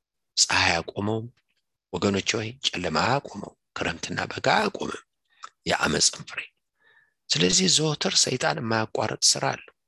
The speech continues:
ወገኖቼ። የሱ፣ የሱ ስራ በጣም ብዙ ነው። አዎ እህቶቼና ወንድሞቼ፣ ከሳሽ ነው። እውነት፣ እውነትን ይዞ ነው የሚከሰው። ትክክል፣ ትክክል ወገኖቼ።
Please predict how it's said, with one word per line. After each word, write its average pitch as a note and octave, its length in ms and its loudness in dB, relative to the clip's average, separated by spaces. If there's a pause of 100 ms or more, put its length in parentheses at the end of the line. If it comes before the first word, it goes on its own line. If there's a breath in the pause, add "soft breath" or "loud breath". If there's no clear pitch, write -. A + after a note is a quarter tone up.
(680)
ወገኖቼ። E2 460 -2
የሱ፣ - 220 4 (520 loud breath)
የሱ G#2+ 280 2
ስራ B2+ 280 4
በጣም B2 340 -2
ብዙ B2+ 240 4
ነው። C3+ 160 -8 (960)
አዎ - 240 0 (600)
እህቶቼና F2 500 -2
ወንድሞቼ፣ - 440 -10 (1700)
ከሳሽ - 420 2
ነው። - 160 -10 (800)
እውነት፣ G2 320 0 (100)
እውነትን G2 460 0
ይዞ A2 160 4
ነው A2 140 2
የሚከሰው። A#2+ 560 0
ትክክል፣ - 520 -6 (1080)
ትክክል - 420 -8
ወገኖቼ። - 420 -14